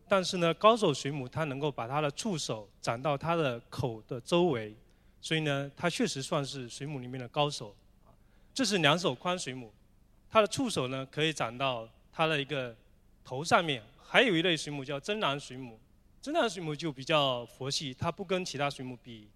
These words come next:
多，它可以展出四只触手的，但是呢，它为了显示自己的个性，它就展了一只长触手。这个是面具水母，大家再一看，可能觉得这个，这家伙的头是不是被那，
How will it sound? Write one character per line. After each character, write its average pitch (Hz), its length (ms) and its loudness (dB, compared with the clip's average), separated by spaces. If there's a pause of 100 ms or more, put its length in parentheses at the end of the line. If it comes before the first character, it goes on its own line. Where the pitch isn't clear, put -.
(120)
多， 156 320 -2 (100)
它 226 140 4
可 175 160 4
以 196 80 6
展 120 260 0
出 147 160 -8
四 180 300 -4
只 165 160 -6
触 156 180 -6
手 110 220 -10
的， 104 120 -20 (420)
但 175 180 2
是 160 160 -2
呢， 135 320 -4 (480)
它 185 120 4
为 190 100 6
了 156 80 4
显 123 180 -4
示 160 100 -6
自 170 140 -4
己 156 60 0
的 131 140 -2
个 160 180 4
性， 127 280 -6 (400)
它 151 140 -4
就 185 160 -6
展 117 240 0
了 120 100 -10
一 151 80 -8
只 143 200 -8
长 120 260 -10
触 131 140 -12
手。 113 200 -14 (1400)
这 254 140 0
个 190 120 4
是 165 220 -2
面 185 200 2
具 165 140 -4
水 123 200 -12
母， 127 160 -14 (1000)
大 202 140 6
家 202 100 10
再 208 200 10
一 185 60 6
看， 165 280 4
可 143 120 -2
能 160 140 2
觉 151 140 2
得 156 120 2
这 170 120 -6
个， 160 260 2
这 208 140 -6
家 214 180 8
伙 175 120 2
的 151 80 2
头 143 300 -6 (120)
是 - 180 -10
不 170 80 -12
是 160 80 -12
被 156 200 -6
那， 131 240 -10